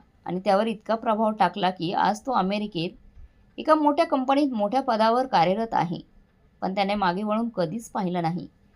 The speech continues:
त्याच्या म्हातारे आईवडील कसे आहेत, काय करत आहेत. तो तिथे गेला आणि त्याने एका अमेरिकन मुलीशी लग्न केलं आणि स्थायिक झाल्यावर तो त्यांचाच झाला. त्याने आधीच आपल्या वडिलो-, वडिलोपार्जित घर विकले होते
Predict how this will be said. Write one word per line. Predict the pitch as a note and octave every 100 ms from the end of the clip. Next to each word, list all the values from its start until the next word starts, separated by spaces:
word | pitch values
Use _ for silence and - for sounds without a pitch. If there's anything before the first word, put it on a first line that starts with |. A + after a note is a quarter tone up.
| _ _ _ -
त्याच्या | G#3+ D#4+
म्हातारे | D4 C4+ C#4+
आईवडील | D4+ B3+ B3+ C4 C4+
कसे | G3+ G3+ C#4
आहेत, | F#3 F3 - - -
काय | A3
करत | C#4 A3 D3+ -
आहेत. | D#3+ F3 - _ _ _ _ _ _ _ -
तो | C#4+
तिथे | D4 E4+
गेला | D4 D4 C#4+
आणि | C#4 C#4
त्याने | B3+ A#3
एका | B3+ G#3 A3+
अमेरिकन | F#3 G#3 A3+ B3+ A#3+
मुलीशी | F#3+ G#3 A#3
लग्न | E3+ D#3+ G3+
केलं | F#3+ D3+ - - _ -
आणि | F3 G#3+ -
स्थायिक | - - E3+ F3+ G3+
झाल्यावर | A3 F3 F#3+ F3+ F#3
तो | -
त्यांचाच | A3 F#3 D#3 D#3 A3+ A3
झाला. | F3 - - _ _ _ _ _ _ _ _
त्याने | - A#3+
आधीच | D4+ B3 D4+
आपल्या | D#4 C#4+ C#4
वडिलो-, | B3 B3 B3+ C4 F#3+
वडिलोपार्जित | G3+ G3+ A#3+ C#4 A#3 G#3+ A#3 -
घर | G#3 G3+
विकले | D#3+ - F#3+
होते | F#3 F3+ G3